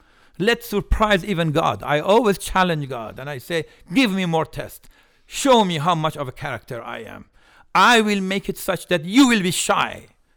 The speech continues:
towards me if I did that." And of course I know. And I said, "No, no, no, no, please God, I know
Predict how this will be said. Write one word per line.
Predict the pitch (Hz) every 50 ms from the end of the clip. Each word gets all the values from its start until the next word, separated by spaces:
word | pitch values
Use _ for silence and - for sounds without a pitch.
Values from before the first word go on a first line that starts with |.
| _ _ _ _ _
towards | - - 127 110 107 - 113
me | 110 110 107 110 _ _ _ _ _ _ _ _ -
if | 185 214 - - -
I | 160 160 160
did | 147 151 156 127 120
that." | 143 143 110 - _ - - _ _ _ _ _ _ _ _
And | - -
of | 120 - -
course | - 196 170 - -
I | - -
know. | - 123 147 -
And | - 104
I | 104
said, | - - 117 110
"No, | 127 135
no, | 143 139
no, | 135 143 139
no, | 131 123
please | - - 120 139 131 123
God, | 113 120 127 127 110 107
I | 117 117
know | 127 131 139 - 160 143